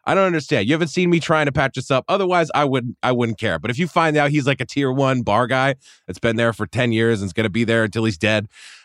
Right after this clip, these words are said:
um, maybe you should try to patch it up if you wanna keep making that your place. But you don't have, but by no means do you have to be like,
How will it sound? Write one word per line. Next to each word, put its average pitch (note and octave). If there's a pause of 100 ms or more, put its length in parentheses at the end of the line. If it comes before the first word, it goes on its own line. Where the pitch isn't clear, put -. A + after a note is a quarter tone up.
um, G2 (600)
maybe A#2+
you A2
should A2
try G#2
to F#2
patch F2
it D#2+
up D#2+
if F#2
you A2
wanna F#2+
keep - (360)
making F2+
that D#2+
your D2
place. C#2+
But G#2
you D#3
don't E3
have, B2
but C3
by C#3
no C#3+
means C3
do A2+
you G#2+
have G#2
to G2
be G2
like, F#2